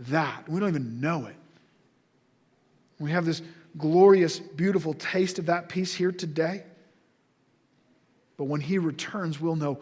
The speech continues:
perfect peace. We'll know complete peace. That's, that's the new creation. Fullness of shalom, of,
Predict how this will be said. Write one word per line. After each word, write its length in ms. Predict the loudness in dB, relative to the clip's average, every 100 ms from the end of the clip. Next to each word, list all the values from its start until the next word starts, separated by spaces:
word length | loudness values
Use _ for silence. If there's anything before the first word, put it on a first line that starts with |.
| -12 -20 _
perfect 520 | -6 -6 -6 -14 -10
peace. 260 | -8 -6 -6
We'll 100 | -4
know 180 | -4 -4 -16
complete 560 | -8 -6 -6 0 0 0
peace. 220 | -6 -6
That's, 260 | -4 -4 -6 -8
that's 220 | -2 -2 0
the 100 | -2
new 240 | 0 0
creation. 720 | 0 -2 0 0 -2 -4 -8 -14 _ _ _ _ _ _ _
Fullness 600 | -10 2 4 4 0 -2
of 140 | -2 -8 -12
shalom, 720 | -6 -2 0 4 4 4 2
of, 140 | 0